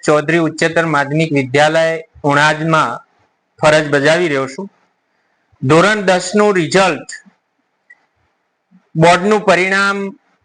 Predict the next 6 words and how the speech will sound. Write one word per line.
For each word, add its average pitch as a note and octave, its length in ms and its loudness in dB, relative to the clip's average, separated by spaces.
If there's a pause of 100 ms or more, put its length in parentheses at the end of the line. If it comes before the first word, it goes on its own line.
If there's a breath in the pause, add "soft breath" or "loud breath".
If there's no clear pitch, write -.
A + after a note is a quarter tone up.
(400)
ત્યાસી D#3+ 440 0
પોઇન્ટ F#3+ 280 2
ઝીરો E3 200 2
આઠ, F#3+ 380 -2 (480)
કેન્દ્રનું F#3 520 0
પરિણામ F#3+ 520 0